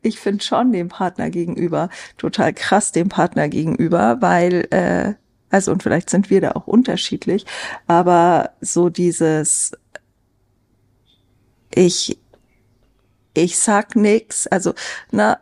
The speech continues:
hatten wir letztens auch eine Kundin, die sagt, "Naja, wenn ihr Partner dann schlechte Laune hat und irgendwie so krummelig ist,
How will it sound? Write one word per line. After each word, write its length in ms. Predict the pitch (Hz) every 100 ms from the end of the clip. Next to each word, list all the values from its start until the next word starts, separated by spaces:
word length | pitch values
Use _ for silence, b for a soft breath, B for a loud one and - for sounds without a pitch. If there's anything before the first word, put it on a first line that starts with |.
| _
hatten 380 | - 196 190 202
wir 100 | 180
letztens 460 | 170 180 - 175 -
auch 140 | -
eine 160 | 185 165
Kundin, 420 | - 180 180 175
die 80 | 175
sagt, 260 | 180 175
"Naja, 340 | 233 202 208 208 B B
wenn 160 | - 175
ihr 120 | 185
Partner 460 | - 208 208 208 185
dann 300 | - 185 226 -
schlechte 500 | - - - 190 -
Laune 520 | 165 170 175 214 240 240
hat 320 | 254 - -
und 240 | - 190
irgendwie 260 | - 190 185
so 140 | 175
krummelig 540 | 170 - 208 233 226 220
ist, 240 | - -